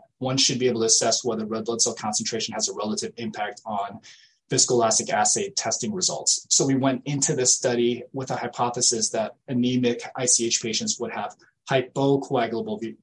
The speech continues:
viscoelastic tracings, uh, meaning that they had weaker clot strength. Uh, we even applied for a foundational grant in the laboratory medicine and transfusion community to perform the study.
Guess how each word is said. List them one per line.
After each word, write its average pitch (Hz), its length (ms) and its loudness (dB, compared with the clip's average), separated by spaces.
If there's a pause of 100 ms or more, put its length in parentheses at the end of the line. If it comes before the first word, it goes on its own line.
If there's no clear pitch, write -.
viscoelastic 120 580 0
tracings, 113 560 0
uh, 110 160 -2
meaning 117 260 0
that 110 120 -6
they 101 60 -6
had 113 280 -4
weaker 120 240 -4
clot - 380 -2
strength. 110 400 0 (500)
Uh, 113 240 4
we 127 120 0
even 131 180 2
applied 123 340 2
for 123 120 0
a - 40 -2
foundational 117 600 0
grant 113 420 -4
in 123 60 -6
the 110 80 -4
laboratory 107 500 -2
medicine 113 360 2
and 107 100 -8
transfusion 117 480 -4
community 110 380 -4
to - 120 -2
perform 113 400 -6
the 107 120 0
study. 92 400 -2